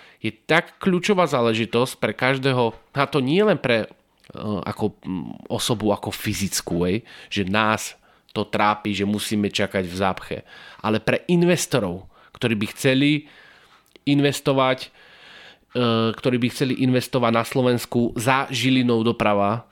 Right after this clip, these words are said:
tak verím tomu, že u-, už niekoľko investorov sa rozhodlo u nás neinvestovať kvôli napríklad tomu, že nie je dostávaný tunel Višňové a že by museli chodiť cez Žilinu.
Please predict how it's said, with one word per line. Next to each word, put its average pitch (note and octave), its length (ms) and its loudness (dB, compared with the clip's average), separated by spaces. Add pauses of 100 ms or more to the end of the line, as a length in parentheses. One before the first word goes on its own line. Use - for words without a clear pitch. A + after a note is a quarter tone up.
(380)
tak A2 260 -4 (240)
verím C3+ 340 2
tomu, C3 260 2
že A2+ 240 0 (340)
u-, G#2+ 120 -6 (220)
už D3 180 0
niekoľko D3 580 2
investorov A#2+ 760 2 (640)
sa - 220 -8
rozhodlo A2+ 460 0
u B2 160 -2
nás A#2 180 2
neinvestovať A2+ 640 0
kvôli C#3 440 2
napríklad G2+ 500 -2
tomu, G2+ 180 -2
že G2 120 -2
nie F#2+ 120 0
je F#2 80 -2
dostávaný F#2 380 -2
tunel F#2 260 -2
Višňové F#2+ 480 -4
a F#2 160 -8 (260)
že G2 200 -6
by G2+ 100 -2
museli G2 300 -4
chodiť F#2 260 -6
cez F#2+ 140 -6
Žilinu. E2 340 -8